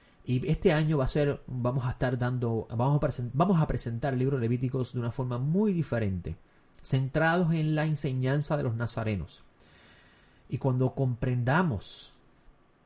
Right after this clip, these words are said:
cuando comprendamos el principio fundamental del libro de Levíticos, que es el concepto de pureza ritual y la aproximación a Dios, vamos a entender muchas cosas que enseñaron los discípulos del Señor con respecto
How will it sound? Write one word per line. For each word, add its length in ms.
cuando 380
comprendamos 840
el 120
principio 560
fundamental 920
del 200
libro 360
de 380
Levíticos, 880
que 260
es 140
el 140
concepto 520
de 100
pureza 480
ritual 440
y 80
la 80
aproximación 760
a 80
Dios, 380
vamos 300
a 60
entender 440
muchas 640
cosas 560
que 260
enseñaron 680
los 180
discípulos 480
del 100
Señor 520
con 120
respecto 880